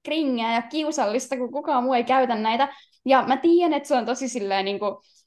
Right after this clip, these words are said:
no, ei kypsää ajattelua, toisaalta oltiin silloin ala-asteella, niin mitä nyt voi olettaa,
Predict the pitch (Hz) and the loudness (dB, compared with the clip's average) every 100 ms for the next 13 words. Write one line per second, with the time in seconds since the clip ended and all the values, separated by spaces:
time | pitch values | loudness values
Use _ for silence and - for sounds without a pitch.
0 | - 240 233 220 220 214 233 - 240 202 | 0 0 2 2 2 2 -4 0 0 2
1 | 220 247 269 262 269 208 208 202 190 185 | 2 2 2 2 2 0 2 0 -2 -4
2 | 190 196 214 185 165 185 196 202 226 220 | -4 -6 -4 -4 0 2 2 0 -2 -2
3 | 196 190 185 190 190 196 190 180 233 277 | 0 -2 -4 -4 -6 -2 0 2 2 0
4 | - 233 | 0 0